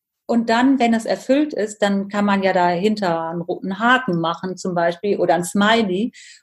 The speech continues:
Und wenn du dann später durch das Büchlein durchblätterst und siehst, dass ja fast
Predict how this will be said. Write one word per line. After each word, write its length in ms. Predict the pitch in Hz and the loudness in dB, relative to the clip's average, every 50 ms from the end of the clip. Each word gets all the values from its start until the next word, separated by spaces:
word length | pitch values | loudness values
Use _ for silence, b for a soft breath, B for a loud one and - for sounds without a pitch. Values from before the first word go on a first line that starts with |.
| B B | B B
Und 280 | - 233 240 226 233 | 0 0 2 2 2
wenn 160 | 226 233 240 226 | 2 2 2 2
du 100 | 220 214 | 0 0
dann 480 | 214 202 196 196 202 202 196 202 202 - _ _ _ _ _ _ | 0 0 0 0 -2 -4 -6 -6 -10 -16 _ _ _ _ _ _
später 480 | - - - - 247 262 254 226 202 190 | -18 -8 0 2 2 2 4 2 0 2
durch 200 | 196 196 202 202 | 2 0 0 0
das 400 | - 175 175 175 175 - _ - | 0 0 0 -2 -4 -10 _ -2
Büchlein 680 | 220 226 254 247 - - 180 170 165 160 160 160 165 - | 2 2 2 2 0 -2 -2 -2 -2 -2 -4 -6 -2 0
durchblätterst 720 | 202 233 233 233 - 185 180 175 - 180 190 202 - - | 2 2 0 0 -2 -2 -2 -2 -2 -4 -6 -6 -8 -6
und 160 | - 196 190 | -6 -6 -6
siehst, 480 | 196 202 208 233 226 226 247 240 - _ _ _ _ _ - | -4 -4 -2 0 0 0 -2 -4 -8 _ _ _ _ _ -6
dass 140 | - 202 202 | -6 -4 -2
ja 120 | 208 196 | -2 -2
fast 280 | 196 - 240 240 240 | -2 0 -2 -2 -2